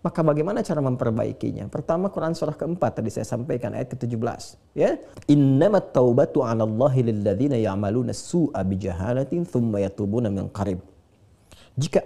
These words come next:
ada seseorang merasakan berbuat salah, diingkari oleh hatinya, dan dia tahu itu dosa, maka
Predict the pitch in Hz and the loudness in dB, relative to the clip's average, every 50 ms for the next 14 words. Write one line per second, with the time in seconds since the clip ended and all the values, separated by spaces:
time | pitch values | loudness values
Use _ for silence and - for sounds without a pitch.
0 | - 202 233 277 277 254 - - - - 110 117 107 101 98 98 104 113 135 156 | 0 -2 2 2 2 0 -2 -6 -6 -4 -2 -2 -2 -2 -2 -4 -4 -4 -4 -4
1 | 147 - - 196 196 - 226 185 139 127 127 123 139 120 - - - - - 67 | -4 -4 -4 -6 -4 -2 -2 0 0 0 0 0 0 -2 -4 -8 -8 -8 -8 -8
2 | - - - - - _ _ _ _ _ _ _ _ _ _ _ _ _ _ _ | -10 -14 -16 -20 -20 _ _ _ _ _ _ _ _ _ _ _ _ _ _ _
3 | _ _ _ _ - - - - - - 165 160 165 156 143 233 214 226 196 143 | _ _ _ _ -20 -20 -20 -16 -2 2 4 4 4 4 4 4 2 4 4 2
4 | 120 120 101 101 98 - - 147 123 101 87 85 80 90 110 135 143 151 - 240 | 2 0 0 -2 -4 -2 -2 -4 -2 -2 -4 -6 -6 -2 0 2 4 4 4 4
5 | - 254 220 139 - - 107 107 101 98 - - - 127 - _ _ _ _ _ | 2 2 2 2 2 0 0 0 -2 -2 -6 -10 -12 -14 -14 _ _ _ _ _
6 | _ _ _ _ _ _ _ _ _ _ _ _ - 233 - - - | _ _ _ _ _ _ _ _ _ _ _ _ -8 -8 -6 -6 -8